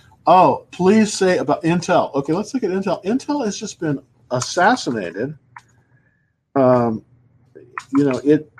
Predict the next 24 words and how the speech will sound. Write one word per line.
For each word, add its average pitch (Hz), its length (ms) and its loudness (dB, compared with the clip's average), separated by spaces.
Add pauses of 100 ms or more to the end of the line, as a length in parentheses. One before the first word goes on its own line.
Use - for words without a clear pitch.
(300)
it, 139 260 -6
it, 143 320 2
it's 135 180 -2
amazing 139 680 0
that, 131 420 -2
you 139 100 -4
know, 123 260 -4
it's, 135 360 -6
it's - 420 -8 (140)
A 139 60 -2
M 156 180 0
D 160 140 0
is 156 160 -4
worth 147 200 2
what 139 160 2
it 139 60 2
is 143 240 2
and 120 220 -10
Intel 127 440 -6
is 104 80 -16
worth 110 200 -8
what 101 80 -10
it 101 140 -8
is. - 180 -14